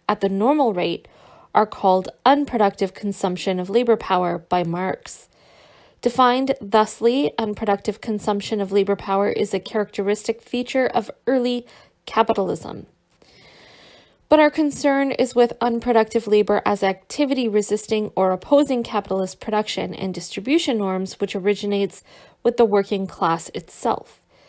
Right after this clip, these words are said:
Since capitalist inefficiencies defined below may originate in either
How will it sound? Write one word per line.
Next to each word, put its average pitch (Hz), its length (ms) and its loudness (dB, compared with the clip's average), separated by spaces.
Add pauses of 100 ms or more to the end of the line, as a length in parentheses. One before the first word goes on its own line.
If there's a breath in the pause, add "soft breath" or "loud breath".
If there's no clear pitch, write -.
(400 soft breath)
Since 202 400 2
capitalist 208 800 -2
inefficiencies 233 1120 -2
defined 180 480 -4
below 185 460 0 (360 loud breath)
may 214 280 0
originate 220 720 0
in 208 220 -4
either 190 800 -2